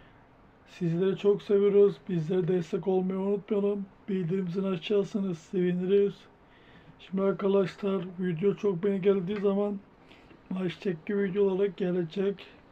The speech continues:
Bir de arkadaşlar oyun videoları da gelir arkadaşlar. Sizleri çok seviyoruz. İyi ki varsınız.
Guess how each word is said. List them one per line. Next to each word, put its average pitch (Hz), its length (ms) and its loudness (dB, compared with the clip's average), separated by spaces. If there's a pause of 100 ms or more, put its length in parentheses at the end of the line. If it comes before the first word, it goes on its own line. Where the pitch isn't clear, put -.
(480)
Bir 180 200 2
de 190 80 -2
arkadaşlar 190 680 -4 (100)
oyun 190 340 0
videoları 190 360 0
da 196 180 2 (800)
gelir 170 320 0
arkadaşlar. 185 800 -4 (1200)
Sizleri 185 500 0
çok 202 280 2
seviyoruz. 208 560 -2 (760)
İyi 180 180 -6
ki 202 140 -4
varsınız. 196 680 0